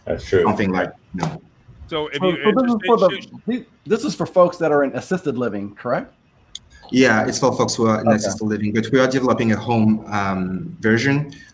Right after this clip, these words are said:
Speaker 2: with a, you can call, like, uh, caregivers. It's not caregivers, but your family. For example, you are the son and your mother is living, like, five miles away from you.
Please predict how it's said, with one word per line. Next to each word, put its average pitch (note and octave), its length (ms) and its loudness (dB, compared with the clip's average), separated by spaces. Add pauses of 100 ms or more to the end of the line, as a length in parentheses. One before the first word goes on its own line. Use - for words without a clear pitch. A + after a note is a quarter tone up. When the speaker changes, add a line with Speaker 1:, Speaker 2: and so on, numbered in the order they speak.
Speaker 2:
with G2+ 180 0
a, F#2+ 480 0 (280)
you G#2+ 140 -4
can G#2+ 200 -2
call, A2 160 0
like, F#2+ 440 -2
uh, F#2 500 -4 (920)
caregivers. B2+ 580 2
It's - 140 -4
not G3+ 160 2
caregivers, C3 420 0
but A2+ 160 -2
your B2 120 0
family. A2+ 340 2
For G#2 140 -2
example, G#2+ 420 0
you A2 80 4
are G#2 60 4
the G#2 100 -4
son A2 240 0
and G#2+ 100 0
your G#2+ 120 2
mother A2 200 2
is G#2 120 -2
living, G#2+ 240 -2
like, G2 180 -2
five G#2+ 180 -2
miles A#2 200 2
away G2+ 180 -2
from F#2+ 180 -6
you. F2+ 160 -8